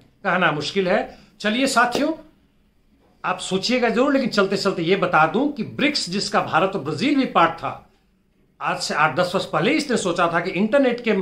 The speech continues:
जरिए जो साइबरनेटिक हो रहा है, जिसमें चीन आगे बढ़ चुका है, अमेरिका का तो खैर आधिपत्य पहले था ही था,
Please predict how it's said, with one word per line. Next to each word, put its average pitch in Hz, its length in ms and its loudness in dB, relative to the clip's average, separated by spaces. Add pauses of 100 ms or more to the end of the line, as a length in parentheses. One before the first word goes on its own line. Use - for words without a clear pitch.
(380)
जरिए 170 340 0
जो 160 120 0
साइबरनेटिक 160 600 -4
हो 208 120 -2
रहा 240 120 4
है, - 80 0
जिसमें 156 220 -10
चीन 165 180 -2
आगे 147 180 -2
बढ़ 214 140 -4
चुका 202 280 -6
है, - 200 -10 (420)
अमेरिका 170 320 -2
का 160 160 -2
तो 147 160 -8
खैर 135 200 -8
आधिपत्य 131 480 -8
पहले 135 260 -8
था 190 140 0
ही 254 140 0
था, - 280 -8